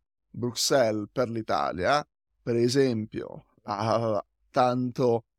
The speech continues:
odiata d-, dalla politica riforma delle concessioni portuali, eh, e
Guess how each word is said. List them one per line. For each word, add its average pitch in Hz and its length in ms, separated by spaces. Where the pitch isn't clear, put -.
odiata 120 920
d-, 98 140
dalla 113 280
politica 117 580
riforma 123 540
delle 120 160
concessioni 123 640
portuali, 117 720
eh, - 720
e 147 440